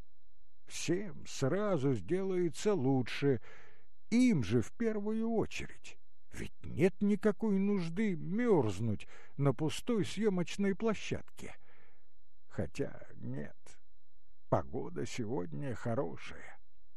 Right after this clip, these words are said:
и вечер располагает к пребыванию на свежем воздухе», —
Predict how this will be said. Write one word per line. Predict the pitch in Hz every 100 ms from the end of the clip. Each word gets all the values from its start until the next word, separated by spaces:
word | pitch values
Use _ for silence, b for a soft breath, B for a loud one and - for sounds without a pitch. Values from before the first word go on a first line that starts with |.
| -
и | 92
вечер | 101 101 123 131 170 156 b b b
располагает | - 156 - - 208 220 147 104 98 104 -
к | -
пребыванию | - 143 131 185 220 233 165 143
на | 135 147
свежем | - 202 185 196 190
воздухе», — | 151 147 139 135 135 - 143